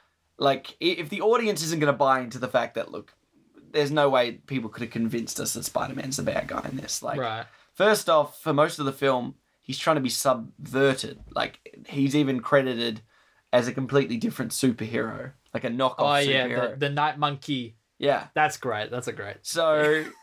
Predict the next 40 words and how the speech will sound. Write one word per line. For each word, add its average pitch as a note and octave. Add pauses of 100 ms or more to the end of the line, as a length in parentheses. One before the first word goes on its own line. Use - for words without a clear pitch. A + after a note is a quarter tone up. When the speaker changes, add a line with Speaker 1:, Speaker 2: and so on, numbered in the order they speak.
(240)
Speaker 2:
<laughs> F#4+
Speaker 1:
to -
say F3+
it G#2
was C#3+
him D#3
all C3+
along B2
is A#2+
a B2+
little B2
bit A2+
confusing, B2+ (220)
um, A#2+ (1200)
and C3 (100)
not D3+
believable, A2+ (100)
in B2
my A#2
opinion. G2
I G#3
think -
Speaker 2:
Okay. G2+
Speaker 1:
it's, -
it's -
gonna, D#3 (260)
I B2+
hopefully D#3
in C#3
the C3
third C3
film, A#2+
it's -
one C3
of B2
those A2+
things A#2
that A#2+
gets -
either, C3+